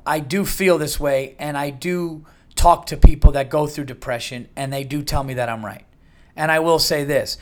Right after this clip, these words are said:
I've talked to professionals. As a matter of fact, I talked to the doctor that is helping this person who I care about. And the doctor told me, "All of your advice was perfect."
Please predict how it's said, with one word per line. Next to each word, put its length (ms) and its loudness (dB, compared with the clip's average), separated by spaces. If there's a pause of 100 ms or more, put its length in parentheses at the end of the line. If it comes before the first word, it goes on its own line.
(180)
I've 240 0
talked 300 0
to 60 -2
professionals. 640 4
As 100 -8
a 60 -10
matter 260 -2
of 100 -4
fact, 360 -4
I 80 -6
talked 480 -4
to 180 -8
the 80 -10
doctor 680 -2 (680)
that 340 0
is 260 -10
helping 680 4
this 200 -12
person 400 2
who 120 -10
I 100 -4
care 300 -4
about. 320 -10 (960)
And 180 -6
the 60 -6
doctor 480 0
told 320 -2
me, 260 -14 (120)
"All 220 2
of 100 -6
your 160 -8
advice 380 -4
was 120 -8
perfect." 520 6